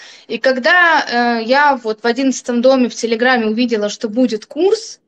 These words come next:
я, не задумываясь, просто туда пошла. Я не смотрела ни одного вводного эфира.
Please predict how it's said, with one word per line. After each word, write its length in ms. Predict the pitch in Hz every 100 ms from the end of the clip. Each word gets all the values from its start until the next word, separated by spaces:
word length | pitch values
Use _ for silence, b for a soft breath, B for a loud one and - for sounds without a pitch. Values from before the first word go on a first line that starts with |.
| _ _ _
я, 160 | 240 294
не 140 | 302
задумываясь, 640 | 254 247 359 403 277 254 -
просто 360 | 254 349 254
туда 280 | 220 208 254
пошла. 400 | 226 233 - 185
Я 180 | 196 311
не 120 | 370
смотрела 500 | - 320 - 240 196
ни 100 | 226
одного 340 | 359 339 294 247
вводного 440 | 254 294 294 269
эфира. 420 | 254 - 196 180